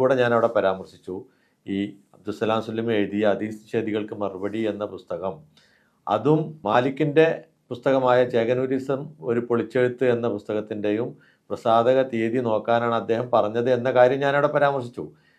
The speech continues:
എന്നിട്ട് ഞാനൊരു ഉദാഹരണം പറഞ്ഞു. അതിൽ യാതൊരു, ഏഹ്, പ്രസക്തിയുമില്ലല്ലോ. അബ്ദുസലാം സുല്ലമിയുടെ ഏതെങ്കിലും കാലത്ത് എഴുതിയ മറ്റൊരു പുസ്തകമല്ല. ഇദ്ദേഹം പറഞ്ഞത്, അവിടെ പറഞ്ഞത്,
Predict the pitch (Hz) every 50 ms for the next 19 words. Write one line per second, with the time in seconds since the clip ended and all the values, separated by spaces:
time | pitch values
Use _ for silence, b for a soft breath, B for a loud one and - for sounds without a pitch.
0 | _ _ _ - 98 98 113 117 131 131 131 131 127 135 139 135 139 135 135 139
1 | 135 156 156 147 135 117 107 104 101 117 120 131 131 131 127 151 151 156 160 160
2 | b b b b b b b b - - 131 135 131 135 135 131 - 165 151 156
3 | 156 175 151 131 110 98 82 78 76 76 - _ - 95 95 107 107 110 127 127
4 | 127 123 139 143 147 147 156 156 151 156 151 151 147 131 135 135 139 147 143 143
5 | 151 151 160 156 151 139 135 139 139 139 151 147 147 143 131 127 143 143 143 147
6 | 147 147 b b b b - - 107 - - 151 151 151 143 135 - 143 135 139
7 | 131 123 113 101 92 110 120 131 139 139 - 131 117 117 117 120 131 127 123 127
8 | 139 143 123 113 123 123 - 127 117 117 117 117 117 123